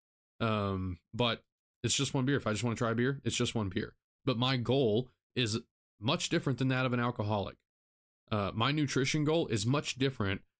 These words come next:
than the guy that is, you know, has been in shape all of his life, knows how to maintain his shape, eats really, really good at home,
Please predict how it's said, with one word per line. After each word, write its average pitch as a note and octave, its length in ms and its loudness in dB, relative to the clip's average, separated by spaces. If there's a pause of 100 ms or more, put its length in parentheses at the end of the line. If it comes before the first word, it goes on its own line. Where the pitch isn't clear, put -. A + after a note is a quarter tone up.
(140)
than A#2 260 2
the A2+ 80 2
guy A2 440 0
that G#2+ 320 0
is, G2+ 520 0 (300)
you B2 120 0
know, G2 240 -2 (440)
has G#2+ 120 -2
been A#2+ 140 0
in A2+ 100 0
shape A2+ 320 0
all A2 160 2
of G#2+ 60 0
his G#2 100 0
life, G#2 340 0
knows G#2+ 200 0
how A2 80 0
to G#2+ 60 -2
maintain G#2+ 380 0
his G#2 120 0
shape, G#2 260 0
eats A2 200 -4
really, A2 180 0
really G#2 200 0
good G#2 120 2
at G2+ 80 -2
home, G#2+ 360 0